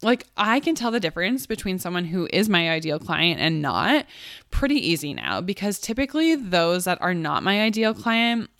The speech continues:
are just price shopping and they don't really value my work. But when I get a client who is an ideal client, they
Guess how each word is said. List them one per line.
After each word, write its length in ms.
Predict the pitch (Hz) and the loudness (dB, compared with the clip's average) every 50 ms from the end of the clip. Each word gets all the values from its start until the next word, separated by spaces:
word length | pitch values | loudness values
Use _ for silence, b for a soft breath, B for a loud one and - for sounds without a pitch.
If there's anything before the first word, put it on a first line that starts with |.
| - | -4
are 80 | 196 208 | -4 -2
just 240 | 190 240 254 - - | 0 -2 -4 -4 -6
price 260 | - - 180 180 254 | -4 -2 0 0 0
shopping 600 | - - 185 160 160 - 180 175 170 165 165 165 | 0 0 0 0 0 0 0 2 2 2 0 -2
and 440 | - - 170 175 170 165 165 175 175 | -2 0 0 2 2 0 0 -2 -4
they 200 | 156 - 175 180 | -4 0 0 0
don't 200 | 190 180 180 - | 0 0 -2 -2
really 220 | - 247 254 247 254 | -2 0 2 2 2
value 380 | 220 202 185 196 208 214 208 | 4 4 4 4 4 2 2
my 160 | 202 190 196 | 2 4 2
work. 580 | 180 147 139 90 95 123 202 311 370 - - - _ B B B B B B B B B B B B | 2 2 0 0 0 2 2 0 0 -2 -8 -20 _ B B B B B B B B B B B B
But 300 | - 214 214 202 - - _ _ _ _ - | 4 4 6 4 2 0 _ _ _ _ -4
when 180 | 208 220 220 | -2 0 2
I 80 | 226 214 | 2 2
get 180 | 185 247 285 | 2 2 4
a 80 | 370 359 | 4 4
client 580 | - - - 208 180 175 170 165 170 170 - - | 2 2 -2 0 2 2 2 2 2 0 0 -2
who 320 | 170 - - 196 180 - - | -6 -2 -2 0 -2 -2 -4
is 220 | - 214 226 220 269 | -4 -4 -2 2 4
an 80 | 269 | 4
ideal 300 | 277 285 262 262 262 285 | 6 6 6 4 4 2
client, 600 | 262 226 - 262 277 285 285 294 285 247 - 196 | 2 0 -2 2 2 4 4 4 2 0 -2 -2
they 400 | 190 202 185 180 175 175 170 - | -2 0 0 2 0 0 -2 -4